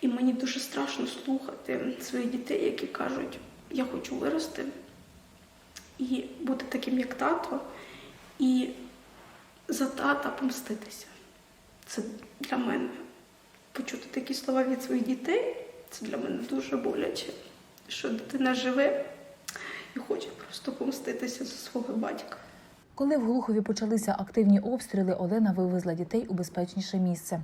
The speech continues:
Speaker 2: Та щоразу, коли вони приїжджають додому, йдуть до тата на кладовище.
Speaker 1: Моя дитина прийшла, сіла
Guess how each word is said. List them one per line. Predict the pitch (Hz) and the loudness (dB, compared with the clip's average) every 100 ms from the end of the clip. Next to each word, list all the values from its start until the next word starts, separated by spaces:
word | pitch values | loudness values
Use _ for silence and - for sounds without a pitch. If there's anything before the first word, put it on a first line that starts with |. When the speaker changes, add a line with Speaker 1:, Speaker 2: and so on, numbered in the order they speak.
| - | -2
Speaker 2:
Та | 202 | -4
щоразу, | 202 240 226 175 165 | 0 0 2 2 2
коли | - 170 | 0 0
вони | 170 165 | 2 0
приїжджають | 160 170 170 165 165 | 0 0 0 0 0
додому, | 170 170 233 233 233 - - - | 2 4 6 6 4 -2 -18 -8
йдуть | 226 262 | 0 2
до | 190 | 2
тата | 165 180 185 202 202 - | 0 0 2 2 0 0
на | 196 175 | 0 0
кладовище. | 175 185 190 165 160 - 165 - - | 2 4 6 4 2 0 0 -2 2
Speaker 1:
Моя | 277 277 | 6 8
дитина | 226 226 294 - 320 269 - - - | 6 2 2 2 2 0 -2 -12 -12
прийшла, | - - - - - | -8 -6 -4 -6 -6
сіла | - - 277 285 | -8 0 2 2